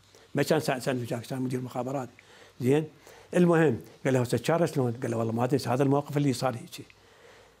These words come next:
ننتظر، ننتظر، هناك وطلع لي منه إبراهيم الدليمي، قال لي: "ابتهاج، وين المرور؟" قلت له: "تفضل سيدي." قال لي: "افتحوا لي السير، اقطعوا السير." هاي مرت-، ثلاث مرات: "افتحوا السير، افتحوا السير." آخر شيء قال لي: "افتح السير."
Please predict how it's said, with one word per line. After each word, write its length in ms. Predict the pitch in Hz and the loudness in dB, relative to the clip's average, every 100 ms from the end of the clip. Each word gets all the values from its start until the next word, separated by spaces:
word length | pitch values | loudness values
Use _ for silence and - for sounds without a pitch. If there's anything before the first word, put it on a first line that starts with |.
| _ _ - | _ _ -2
ننتظر، 320 | 151 151 147 | 0 2 4
ننتظر، 520 | 139 151 151 151 147 | 4 4 4 4 4
هناك 680 | 120 160 202 202 196 190 - | 2 2 0 0 -2 -2 -6
وطلع 260 | - 139 147 | -2 0 2
لي 160 | 156 | 2
منه 200 | 151 175 | 4 6
إبراهيم 320 | 196 131 123 151 | 4 2 2 2
الدليمي، 480 | 113 101 98 98 - _ _ - - - | 0 -4 -4 -6 -10 _ _ -20 -20 -2
قال 80 | 135 | 2
لي: 400 | 143 139 135 131 | 4 4 2 -4
"ابتهاج، 520 | 120 147 143 147 139 131 160 139 | -8 -2 0 0 -4 -10 -12 -8
وين 300 | 151 147 156 | -2 2 4
المرور؟" 340 | 196 190 175 170 | 6 6 4 2
قلت 200 | - - | 0 -4
له: 60 | |
"تفضل 280 | 117 139 175 | 0 2 0
سيدي." 400 | - 160 139 127 - - - 147 | 4 4 4 0 -8 -20 -8 0
قال 80 | |
لي: 380 | 143 139 139 127 127 - - - | 4 4 2 -4 -10 -16 -16 -10
"افتحوا 320 | - 165 185 | -4 0 2
لي 40 | 170 | 2
السير، 320 | - 127 110 - - - - - - | 4 2 0 -10 -20 -20 -20 -8 -2
اقطعوا 300 | - 196 170 | 0 2 0
السير." 320 | - 139 120 | 2 2 2
هاي 160 | 139 151 | 2 2
مرت-، 280 | 190 185 | 2 0
ثلاث 240 | 165 202 190 | 0 0 2
مرات: 320 | 160 147 127 | 2 2 2
"افتحوا 240 | 202 - | 0 2
السير، 200 | 170 196 | 2 4
افتحوا 220 | 160 - 117 | 4 2 -4
السير." 300 | - 151 196 | 0 2 4
آخر 140 | 196 | 2
شيء 380 | 156 196 214 175 | 2 2 4 4
قال 80 | 160 | 2
لي: 100 | 170 | 2
"افتح 220 | 180 160 | 2 0
السير." 460 | 151 - 131 123 | -2 2 4 4